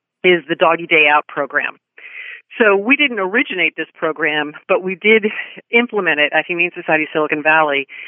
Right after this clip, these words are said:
And it was so successful that we said, "You know what? Let's find out all of the best practices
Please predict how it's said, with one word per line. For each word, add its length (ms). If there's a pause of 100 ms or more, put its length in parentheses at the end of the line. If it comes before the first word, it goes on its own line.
(260)
And 120
it 80
was 120 (120)
so 200
successful 580
that 100
we 160
said, 120
"You 80
know 140
what? 180 (520)
Let's 260 (140)
find 240
out 180
all 180
of 80
the 80
best 300
practices 640